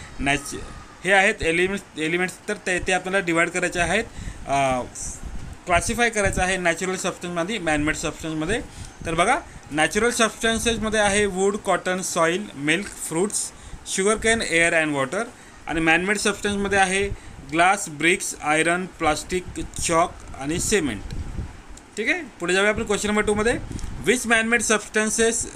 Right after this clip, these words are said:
substance can be prepared from this substance? तर सॉइल बेस्ड आपण काय काय बनवू शकतो, शक-, काय काय बनवू शकतो? तर उत्तर बघा, पॉट्स, टॉयज, ब्रिक्स,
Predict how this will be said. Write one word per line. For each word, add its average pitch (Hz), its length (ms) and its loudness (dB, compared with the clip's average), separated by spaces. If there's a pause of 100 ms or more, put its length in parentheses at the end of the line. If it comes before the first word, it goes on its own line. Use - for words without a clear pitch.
(140)
substance 208 380 0
can 185 140 2
be 196 200 0
prepared 190 340 0
from 170 100 2
this 165 220 0 (100)
substance? 165 540 -4 (520)
तर 196 40 -2
सॉइल 208 280 4
बेस्ड 240 200 2
आपण 247 140 2
काय 226 180 6
काय 226 100 2
बनवू 220 160 2
शकतो, 202 220 -2
शक-, 175 600 -4
काय 175 120 6
काय 208 160 0
बनवू 196 180 0
शकतो? 220 300 -2
तर 160 120 -2
उत्तर 160 280 -2
बघा, 185 160 0
पॉट्स, 180 540 0
टॉयज, 170 300 4 (540)
ब्रिक्स, 180 400 2